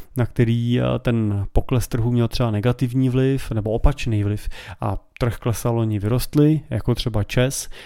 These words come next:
ale u nich si prostě musíte pokládat tu otázku, ještě můžou růst, kam až můžou růst, jak moc dlouho chci tuhletu akci držet, z jakých důvodů ji držím. A stejně tak u těch, který klesli,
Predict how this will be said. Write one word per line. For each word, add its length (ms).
ale 140
u 120
nich 200
si 100
prostě 280
musíte 300
pokládat 380
tu 140
otázku, 600
ještě 280
můžou 420
růst, 380
kam 280
až 180
můžou 380
růst, 360
jak 160
moc 180
dlouho 260
chci 240
tuhletu 420
akci 340
držet, 300
z 40
jakých 300
důvodů 300
ji 80
držím. 420
A 60
stejně 320
tak 200
u 40
těch, 220
který 260
klesli, 500